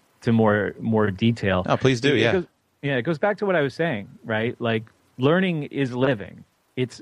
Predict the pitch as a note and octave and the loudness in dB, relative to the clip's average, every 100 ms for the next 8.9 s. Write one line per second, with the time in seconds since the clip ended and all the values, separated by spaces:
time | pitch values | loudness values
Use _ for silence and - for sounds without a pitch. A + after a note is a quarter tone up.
0 | - B2+ - B2 C3 F3+ - E3 D3+ C3+ | -6 -6 -2 0 2 2 -2 -8 -8 -6
1 | C#3 B2+ B2 A#2+ - _ _ _ _ B2+ | 0 2 2 0 -10 _ _ _ _ -4
2 | B2 B2 A#2+ A#2 A2+ G#2+ G2+ - _ A2 | 0 2 2 0 -2 -4 -10 -16 _ -6
3 | G#2+ G#2+ - - G2 - - - _ _ | -6 -10 -10 -8 -6 -8 -14 -20 _ _
4 | _ _ _ _ - A#2 A#2 A2+ A2+ A2+ | _ _ _ _ 0 2 4 4 2 2
5 | A2+ A#2 - - _ A2+ A#2+ A#2 C#3 B2 | -2 -6 -10 -20 _ 0 0 0 0 0
6 | A#2+ A2+ - A#2 A#2 A#2 A2+ A2+ A2 - | 0 -4 -10 -4 2 2 4 2 -2 -12
7 | - C3 C3 C3+ B2 B2 - A2+ - E3+ | -6 0 2 2 2 0 -2 -8 0 2
8 | G#3+ E3+ B2 - G2+ E2 G2 D#3+ | 2 0 -10 -8 -8 -8 -14 -16